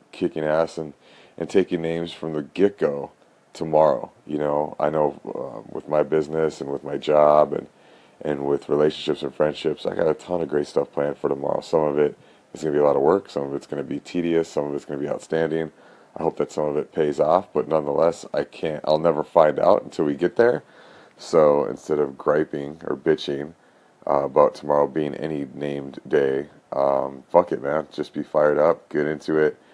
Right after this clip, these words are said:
good, bad, or otherwise. Take it. If it's bad, fucking make it, you know, feel it and move on. If it's good, feel it, move on.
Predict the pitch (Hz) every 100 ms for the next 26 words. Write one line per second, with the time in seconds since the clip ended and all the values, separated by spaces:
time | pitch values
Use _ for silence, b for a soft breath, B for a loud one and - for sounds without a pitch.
0 | b b - 87 76 78 78 76 78 78
1 | 80 78 78 - 80 78 73 73 78 73
2 | 78 76 87 95 - _ - 76 80 76
3 | 80 85 90 87 - _ _ _ 78 85
4 | 80 80 - - 92 98 104 71 85 85
5 | 95 82 73 73 - - 85 - - 82
6 | 64 73 73 78 71